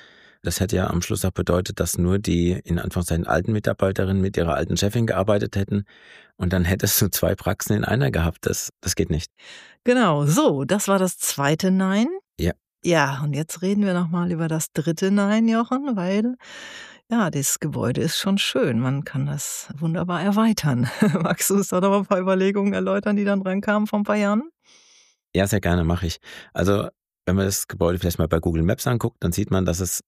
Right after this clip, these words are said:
Speaker 1: in den Boden reingebaut ist, was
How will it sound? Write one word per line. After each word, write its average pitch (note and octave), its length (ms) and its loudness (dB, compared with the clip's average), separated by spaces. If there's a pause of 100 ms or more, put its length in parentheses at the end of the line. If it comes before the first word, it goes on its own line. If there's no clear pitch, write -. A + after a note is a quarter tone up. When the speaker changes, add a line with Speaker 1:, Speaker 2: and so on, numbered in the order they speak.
(140)
Speaker 1:
in F#2+ 220 0
den F2+ 160 2
Boden F2+ 600 0
reingebaut G#2 680 0
ist, - 440 -4
was E2+ 320 -2